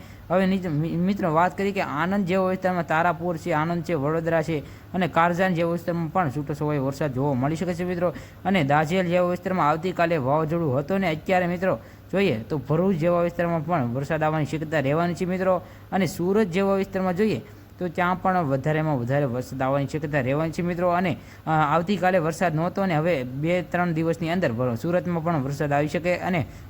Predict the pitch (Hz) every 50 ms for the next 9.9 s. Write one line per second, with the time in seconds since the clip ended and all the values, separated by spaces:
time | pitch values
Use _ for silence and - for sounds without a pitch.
0 | - 131 135 151 170 175 - - 202 202 190 143 143 147 147 - 190 180 175 175
1 | 151 165 170 165 165 170 165 175 165 156 147 156 190 190 175 151 131 151 139 156
2 | 156 156 156 160 160 156 139 139 143 139 143 - 147 139 - 160 151 143 147 147
3 | 180 - 160 143 151 151 143 143 151 147 143 - 135 143 147 143 143 143 135 135
4 | - 160 160 156 160 160 156 147 156 165 165 - 185 185 160 175 196 190 - -
5 | - - - - - 180 196 190 165 139 127 131 135 160 185 202 190 190 196 190
6 | 196 - 208 214 202 147 110 - - - - - - - - - 202 180 147 151
7 | 147 165 185 196 202 196 208 208 208 202 208 208 202 208 214 208 202 165 151 190
8 | 208 202 190 190 170 - - - 170 185 196 202 208 220 208 165 175 180 - 196
9 | 196 190 165 139 143 156 165 151 170 175 175 180 175 160 147 - 180 143